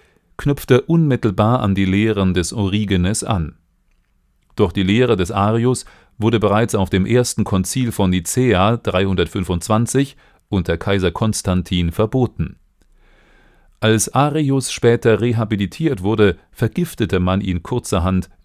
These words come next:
in Konstantinopel. Man hätte die Anhänger der Lehre des Origenes, die der frühchristlichen Lehre entsprach, eigentlich Origenisten nennen können.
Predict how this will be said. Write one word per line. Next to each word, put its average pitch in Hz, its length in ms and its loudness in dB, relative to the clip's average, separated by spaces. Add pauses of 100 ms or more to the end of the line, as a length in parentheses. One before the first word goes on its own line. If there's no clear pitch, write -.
in 98 180 0
Konstantinopel. 95 1040 -2 (1700)
Man 131 140 2
hätte 175 240 2
die 147 160 0
Anhänger 151 460 2
der 110 120 4
Lehre 120 380 2
des 107 160 0
Origenes, 117 800 0 (260)
die 90 140 -2
der 85 180 0
frühchristlichen 107 800 -2
Lehre 107 380 2
entsprach, 101 520 -2 (240)
eigentlich 135 720 -2
Origenisten 117 960 2
nennen 95 340 2
können. 85 400 -4